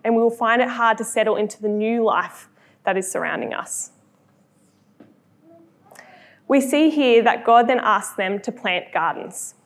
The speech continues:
and eat what they produce, which suggests that they should continue doing what they used to do, just in a different environment, a new environment, to continue living life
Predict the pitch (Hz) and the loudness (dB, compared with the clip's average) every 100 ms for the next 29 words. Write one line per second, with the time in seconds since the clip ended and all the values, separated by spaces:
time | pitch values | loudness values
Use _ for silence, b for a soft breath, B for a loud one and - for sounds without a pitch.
0 | _ - 208 185 220 247 247 240 226 208 | _ -6 -6 -2 0 0 2 0 2 0
1 | 208 190 - - - - b b b b | -2 -10 -10 -12 -14 -16 b b b b
2 | b - 285 - 247 262 277 294 254 247 | b -2 -2 0 4 4 2 0 0 0
3 | 240 240 233 226 - 269 262 233 190 214 | -2 -2 -4 -4 -2 0 2 0 0 -2
4 | 247 - - - 226 202 233 226 208 180 | -6 -10 -16 -14 -8 0 2 2 0 -2
5 | 202 208 269 - - - 165 247 - - | -2 0 0 -2 -8 -6 -4 -6 -8 -20
6 | - - 240 240 254 220 240 240 240 208 | -12 0 0 2 0 0 -2 -4 -4 -4
7 | 202 170 156 - - - _ - 262 339 | -2 -2 -2 -6 -8 -12 _ 0 4 4
8 | 277 - - - - - - _ _ _ | 4 2 -2 -4 -8 -12 -16 _ _ _
9 | _ _ _ _ _ _ _ - - 254 | _ _ _ _ _ _ _ -20 -8 -6
10 | 254 277 277 294 311 339 311 277 247 220 | 0 0 2 2 4 4 2 2 4 4
11 | 175 220 | 2 -2